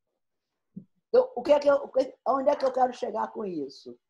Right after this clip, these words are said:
Retomando essas três significações, é que o, essa onipresença da cultura em nossa vida diz respeito a tudo isso E há algo mais,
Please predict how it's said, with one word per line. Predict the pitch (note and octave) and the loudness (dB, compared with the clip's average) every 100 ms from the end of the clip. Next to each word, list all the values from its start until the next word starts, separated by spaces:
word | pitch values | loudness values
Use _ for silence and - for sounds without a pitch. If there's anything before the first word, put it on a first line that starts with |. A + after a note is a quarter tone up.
| - | -4
Retomando | G3+ G#3 C4+ A#3 C4 C4+ B3 F3+ | -4 2 2 4 4 6 4 2
essas | F3 D#3+ | -4 -8
três | - D#3 | -10 -10
significações, | D3+ D3 C#3+ C#3 C3+ - B2 D2+ - _ _ _ _ _ | -10 -12 -12 -12 -12 -14 -18 -20 -20 _ _ _ _ _
é | D#4+ | 0
que | - A3+ - _ _ _ _ _ _ _ | 0 -6 -12 _ _ _ _ _ _ _
o, | A#3+ C4+ C4 B3 A3+ - - _ _ - | -4 -2 0 0 -2 -4 -12 _ _ 2
essa | C#4 C#4+ D4 | 2 2 2
onipresença | D4+ F#4 F4+ F4+ E4+ - C#4 G#3+ D#3+ D#3 G#3+ G#3+ F#3+ - - C3 D#3+ | 4 4 2 -2 -4 0 4 4 2 -4 -4 -2 -4 -6 -8 -6 -4
da | G3+ | -4
cultura | - G3+ F3+ F3+ F3 E3 | -4 -12 -10 -10 -6 -6
em | |
nossa | D#3 D#3 C#3 C3 | -6 -8 -8 -10
vida | D3 G#3+ G3+ C#3 B2 _ _ _ | -10 -8 -8 -6 -10 _ _ _
diz | G#3+ C4+ | -4 2
respeito | C4+ - A#3 G#3 A3+ | 2 2 -6 -4 -6
a | |
tudo | A3 B3+ B3 | -6 -8 0
isso | C#4+ F4 - E4+ - _ _ _ _ _ D#4 | 0 0 -4 -14 -16 _ _ _ _ _ 0
E | F4 | 4
há | D4+ D4+ - | 4 4 4
algo | D4 D4+ B3+ C4+ | 6 6 2 -6
mais, | A3 F#3 D#3+ A#2+ F2+ - _ | -2 -2 -2 -6 -14 -20 _